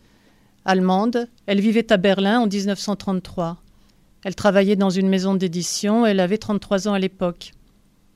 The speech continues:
Elle assista donc à la montée du national-socialisme et vécut ce que les nazis nommèrent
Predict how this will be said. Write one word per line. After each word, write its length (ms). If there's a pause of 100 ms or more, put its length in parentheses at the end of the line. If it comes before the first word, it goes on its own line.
(200)
Elle 160
assista 420
donc 300
à 80
la 80
montée 320
du 100
national-socialisme 1400 (460)
et 80
vécut 260
ce 120
que 160
les 140
nazis 320
nommèrent 320